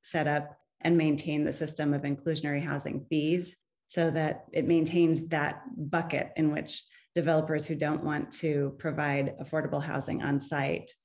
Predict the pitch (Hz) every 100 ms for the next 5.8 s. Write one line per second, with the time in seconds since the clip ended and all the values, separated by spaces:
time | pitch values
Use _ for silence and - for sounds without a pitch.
0 | - 160 139 - - _ - 156 185 175
1 | 180 180 170 165 160 151 151 147 - -
2 | 151 151 156 151 147 147 147 143 139 135
3 | - - - 165 151 147 147 135 - -
4 | 175 170 160 151 147 151 147 143 139 -
5 | - 160 170 143 135 139 143